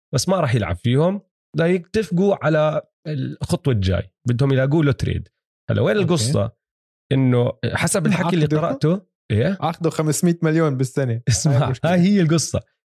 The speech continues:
Speaker 1: إنه الروكيتس ما بدهم يعملوا معه باي اوت، وهو ما بده يعمل باي اوت لأنه كتير ضايل له مصاري، ضايل له واحد وتسعين فاصلة سبعة مليون على عقده، إيه، السنتين الجاي واللي بعدها،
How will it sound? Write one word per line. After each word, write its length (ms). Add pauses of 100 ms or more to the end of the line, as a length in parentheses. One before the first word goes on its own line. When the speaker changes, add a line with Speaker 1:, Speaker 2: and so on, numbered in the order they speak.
Speaker 1:
إنه 420 (160)
الروكيتس 960
ما 140
بدهم 280
يعملوا 340
معه 200
باي 320
اوت، 360 (240)
وهو 160
ما 120
بده 240
يعمل 280
باي 240
اوت 180
لأنه 260
كتير 260
ضايل 240
له 80
مصاري، 420
ضايل 320
له 60
واحد 280
وتسعين 420
فاصلة 320
سبعة 260
مليون 340
على 180
عقده، 440 (520)
إيه، 240
السنتين 680
الجاي 600
واللي 240
بعدها، 420